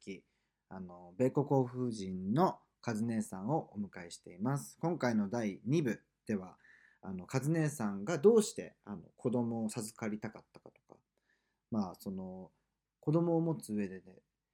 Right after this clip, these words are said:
あの、選択肢がいくつかあるんですけど、まあ、代理母出産とか、養子とか、里親制度とかの選択肢の中で、どうして里親制度を選んだのかとか、まあ、お子さんとの出会いとか、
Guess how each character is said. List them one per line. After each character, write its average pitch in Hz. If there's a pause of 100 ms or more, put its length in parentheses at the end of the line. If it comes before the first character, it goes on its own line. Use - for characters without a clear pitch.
(160)
あ 196
の、 185
選 170
択 175
肢 -
が 101
い 101
く -
つ -
か 85 (340)
あ 107
る 95
ん 82
で -
す -
け 95
ど、 139
ま 110
あ、 -
代 110
理 104
母 95
出 -
産 -
と -
か、 87
養 98
子 90
と -
か、 -
里 -
親 101
制 92
度 85
と -
か - (500)
の 98 (240)
選 113
択 117
肢 -
の 98
中 104
で、 113 (300)
ど 214
う 220
し -
て 117
里 101
親 101
制 98
度 85
を 85
選 95
ん 87
だ 80
の 80
か -
と -
か、 - (800)
ま 117
あ、 -
お 107
子 147
さ 135
ん 123
と 139
の 90 (460)
出 120
会 127
い -
と -
か、 -